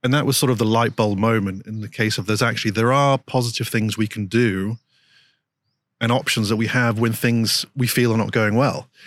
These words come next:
So my wife and I were in similar situations in terms of stress and burnout. So we both went to about three or four different retreats in eighteen months,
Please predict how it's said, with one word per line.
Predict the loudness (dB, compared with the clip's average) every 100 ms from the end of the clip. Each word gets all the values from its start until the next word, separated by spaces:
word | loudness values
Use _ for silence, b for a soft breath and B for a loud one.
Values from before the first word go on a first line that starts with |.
| B B B B
So | 0 2 4 4
my | 4
wife | 4 4 2 2
and | 2
I | 4
were | 2
in | 2
similar | 2 2 2
situations | 0 0 0 0 2 0 0
in | 0
terms | 0 0 0
of | -4
stress | -2 -2 0 -2
and | 0
burnout. | 0 2 0 -2 -4
So | 0 2 0 -2 -4
we | -2
both | 0 0 0
went | -2
to | -2
about | 0 0 0 -4
three | -4
or | -2
four | -2 -4
different | -4 -6 -6
retreats | -4 -2 -2
in | -2
eighteen | -2 0
months, | 0 0 -2 -6